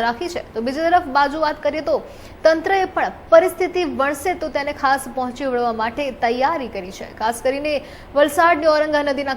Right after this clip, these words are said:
કિનારે પાણી ભરાવાને કારણે ભારે વિકટની પરિસ્થિતિનું નિર્માણ થયું છે. જોકે હવે વરસાદનું જોર ઘટવાની સાથે જ ઉપરવાસમાં પણ વરસાદ છે તે અટકતા નીચાણવાળા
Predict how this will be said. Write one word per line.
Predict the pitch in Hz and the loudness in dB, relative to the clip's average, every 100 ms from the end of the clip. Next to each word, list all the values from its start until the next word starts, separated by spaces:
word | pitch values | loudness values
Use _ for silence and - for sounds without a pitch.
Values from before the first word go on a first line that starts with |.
| 277 | -2
કિનારે | 262 269 302 302 - | 2 2 2 -2 0
પાણી | 262 254 247 240 | 0 0 -2 0
ભરાવાને | 233 233 226 226 | 2 2 -2 -4
કારણે | 233 240 285 262 - - - 247 | -4 -2 -2 -4 -8 -16 -10 0
ભારે | 294 349 370 302 | 2 4 2 -2
વિકટની | - 285 311 285 294 | 0 0 0 -6 -4
પરિસ્થિતિનું | 254 247 247 311 302 277 254 | -2 -2 -4 -8 -6 -4 -4
નિર્માણ | 220 214 214 214 | -2 -4 -6 -8
થયું | 165 - | -10 -12
છે. | - | -10
જોકે | 220 233 233 | -6 -4 0
હવે | 247 285 226 - - - 269 | 4 4 2 -4 -14 0 2
વરસાદનું | 294 359 359 339 302 254 | 4 2 0 0 -4 -2
જોર | 294 262 240 | -2 0 -4
ઘટવાની | 240 262 269 269 247 | 0 2 2 0 -4
સાથે | 254 247 269 | 0 0 -2
જ | 294 254 | -4 -4
ઉપરવાસમાં | 247 240 220 240 262 262 254 - | -2 -2 0 0 -2 -4 -4 -4
પણ | 339 - 262 | -6 -4 -2
વરસાદ | 262 - 320 320 330 | -2 -2 -4 -4 -8
છે | 359 | -2
તે | 285 | -2
અટકતા | 247 285 - 262 - - - 269 | -2 -6 -2 -4 -4 -16 -14 -6
નીચાણવાળા | 302 330 381 392 330 294 | -4 0 0 2 4 4